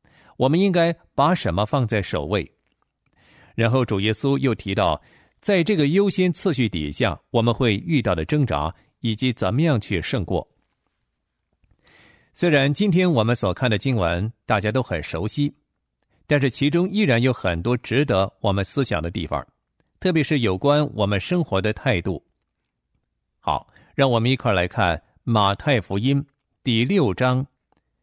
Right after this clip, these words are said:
三十一节到三十四节。马太福音第六章三十一到三十四节，主耶稣在这里说：“所以不要忧虑吃什么、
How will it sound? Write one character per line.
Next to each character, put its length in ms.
三 320
十 120
一 160
节 360
到 280
三 320
十 180
四 220
节。 300
马 220
太 180
福 160
音 440
第 180
六 220
章 340
三 300
十 140
一 260
到 260
三 280
十 140
四 180
节， 260
主 140
耶 120
稣 200
在 140
这 120
里 140
说 340
：“所 280
以 180
不 140
要 160
忧 240
虑 260
吃 220
什 180
么、 240